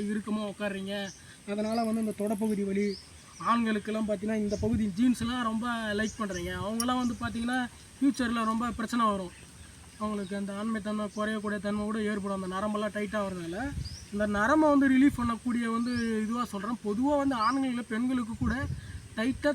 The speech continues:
துணி போடுறதை அவாய்ட் பண்ணிட்டு, நீங்க டைட்டா துணி போட்டாலும் வாரத்துல ஒரு முறை வந்து இந்த எக்ஸர்சைஸ் பண்ணலாங்க. நீங்க வந்து இப்படி உட்காந்துங்க. இப்படி உட்காந்துக்கிட்டு கரெக்டா இந்த அளவுக்கு எந்த அளவு உட்கார முடியுது பாருங்க. காலு கிட்ட காணுங்க,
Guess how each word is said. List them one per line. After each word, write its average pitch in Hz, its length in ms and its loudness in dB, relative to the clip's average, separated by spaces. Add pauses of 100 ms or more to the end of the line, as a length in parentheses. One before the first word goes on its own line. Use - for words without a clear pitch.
துணி 262 240 6
போடுறதை 220 280 -2 (100)
அவாய்ட் 233 300 0
பண்ணிட்டு, 202 300 -2 (580)
நீங்க 233 220 -2
டைட்டா 262 300 4
துணி 269 200 8
போட்டாலும் 254 380 4
வாரத்துல 254 400 2
ஒரு 233 180 0
முறை 247 200 -2
வந்து 226 160 -4
இந்த 208 140 -4
எக்ஸர்சைஸ் 202 400 -4
பண்ணலாங்க. 170 400 -8
நீங்க 151 200 -10
வந்து 175 180 -8 (640)
இப்படி 196 240 0
உட்காந்துங்க. 190 460 0 (420)
இப்படி 202 220 -4
உட்காந்துக்கிட்டு 226 480 -2 (180)
கரெக்டா 208 320 -4 (400)
இந்த 185 140 -10
அளவுக்கு 240 220 0
எந்த 220 120 -2
அளவு 247 160 -2
உட்கார 262 240 -2
முடியுது 196 200 0 (100)
பாருங்க. 196 260 -2 (560)
காலு 220 200 2 (200)
கிட்ட 202 220 -8
காணுங்க, 139 260 -8